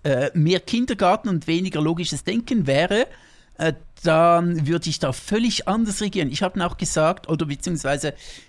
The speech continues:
in, in den Antworten wu-, wurde auch gesagt, ja, hey, ähm, hier die Fleischesser, die müssen doch liefern. Wieso müssen wir nett zu denen sein?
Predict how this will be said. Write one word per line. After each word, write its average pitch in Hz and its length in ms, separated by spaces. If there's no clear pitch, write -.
in, 143 340
in 143 280
den 151 180
Antworten 190 460
wu-, 156 160
wurde 160 320
auch 156 100
gesagt, 143 340
ja, 165 80
hey, 220 300
ähm, 180 300
hier 170 160
die 170 140
Fleischesser, 196 760
die 226 200
müssen 247 340
doch 202 140
liefern. 165 420
Wieso 170 280
müssen 170 320
wir 135 80
nett 202 280
zu 247 120
denen 208 280
sein? 202 480